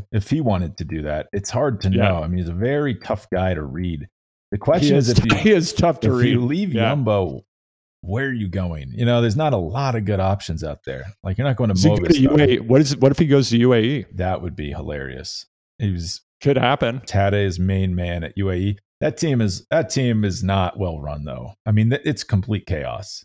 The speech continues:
Speaker 1: Like, you can see,
Speaker 2: Se-,
Speaker 1: like,
Speaker 2: seem like they're having fun. <laughs>
Speaker 1: They're having a good time. <laughs> Marc Soler, by the way, we, we haven't mentioned this. Marc Soler is second in the race, in this race, twenty-six seconds back. Joao Almeida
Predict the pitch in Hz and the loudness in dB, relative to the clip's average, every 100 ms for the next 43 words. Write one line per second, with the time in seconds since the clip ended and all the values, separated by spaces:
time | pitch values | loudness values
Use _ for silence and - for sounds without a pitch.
0 | _ 110 101 - 135 113 98 - 110 101 | _ -4 -4 -4 0 2 0 2 2 2
1 | 101 180 208 135 147 143 135 110 143 139 | 2 4 4 4 2 4 4 2 2 4
2 | 156 143 - - - - - - 113 131 | 2 -2 -8 -14 -16 -20 -20 -6 0 2
3 | 135 139 104 98 - 85 76 73 92 - | 2 2 2 2 -2 -6 -6 0 0 2
4 | - 117 - 311 - - 190 135 - 131 | 2 2 2 2 2 2 2 0 -2 0
5 | 135 156 - 127 117 120 113 107 107 104 | 0 2 0 2 4 4 4 2 2 2
6 | 101 98 117 117 127 131 110 - 107 101 | 2 2 2 2 2 2 2 2 2 0
7 | - - - 117 156 - 165 123 123 104 | -2 -20 -6 -2 -2 0 0 2 2 -2
8 | - 107 110 123 110 101 95 98 120 101 | 0 0 0 0 0 0 -2 -4 -2 -2
9 | 98 107 - 107 120 127 113 113 101 90 | 0 -4 -2 -4 -2 -4 -4 -2 -2 -2
10 | - 95 - _ _ _ _ _ 98 113 | -2 -2 -6 _ _ _ _ _ -2 0
11 | 123 113 107 101 90 85 | 2 2 2 2 0 -2